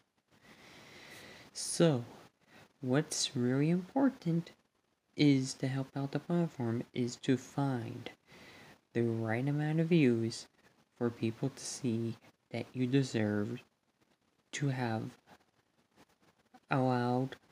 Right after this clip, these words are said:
to be an uploader on that platform. How to, how else can you know if you're not stealing views from people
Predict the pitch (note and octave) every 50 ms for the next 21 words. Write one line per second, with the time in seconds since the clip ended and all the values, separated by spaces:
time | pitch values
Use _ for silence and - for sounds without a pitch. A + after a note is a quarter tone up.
0 | _ - - C#3 B2+ C#3 C3+ C#3 C#3+ - _ - - C#3 C3+ - - - C4 C4
1 | - G3+ D#3 C3+ B2+ A#2+ A#2 A#2 B2 - - - C3 C3 B2+ A#2+ A#2+ A#2 - -
2 | D#3 D#3+ F#3+ A3+ G#3+ - - - - - _ _ _ _ _ _ _ _ _ _
3 | _ _ _ _ _ _ _ - - - _ - - - - D#3 D#3+ D#3+ - -
4 | - G3 G3 F#3+ F3 - - _ _ _ _ _ _ - - _ _ _ _ -
5 | - - - - F3 F#3+ F#3 F#3 F#3+ F#3+ - F3+ F#3+ G#3 G#3 G3+ - - - -
6 | D#3 C#3+ C#3 C3 B2+ A#2+ A2+ A2+ A2+ A#2+ - - - C3+ - - C#3+ C#3 C3+ C3+
7 | C3 B2 B2 - - - - C3+ C3 C3+ C3 A#2 A#2+ A#2 A2 A2+ B2+ D3+ F3+ F#3+
8 | F3 - - - - - A#2 A#2 A2+ - A#2 G#2+ G#2 - - A#2 A#2+